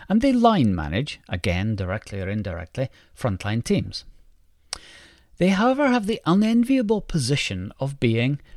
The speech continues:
shot at from all directions. Their objectives come from above. A strategic change here, a stretch target there, an efficiency gain elsewhere. And as they work out how to achieve these objectives, they feel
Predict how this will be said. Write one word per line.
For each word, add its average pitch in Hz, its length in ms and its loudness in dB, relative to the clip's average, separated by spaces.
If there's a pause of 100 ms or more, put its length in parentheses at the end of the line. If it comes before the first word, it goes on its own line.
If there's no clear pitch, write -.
shot - 420 0
at - 260 0 (160)
from 156 240 0
all 135 160 4
directions. 117 800 -2 (720)
Their 143 180 8
objectives 160 720 4
come 139 260 2
from 139 240 -2
above. 110 500 -4 (360)
A 117 60 -8
strategic 147 540 -2
change 143 420 -2
here, 165 340 -2 (220)
a 160 60 -4
stretch - 460 -6
target 117 460 -6
there, 104 300 -6 (240)
an 123 140 0
efficiency 117 500 -4
gain 107 300 -2
elsewhere. 98 580 -8 (920)
And 139 140 4
as 277 160 6
they 302 160 2
work 220 420 0
out 117 200 -2
how 127 180 -4
to 120 180 -6
achieve 117 520 -4
these 240 240 2
objectives, 123 680 -6
they 147 160 -6
feel 233 520 -4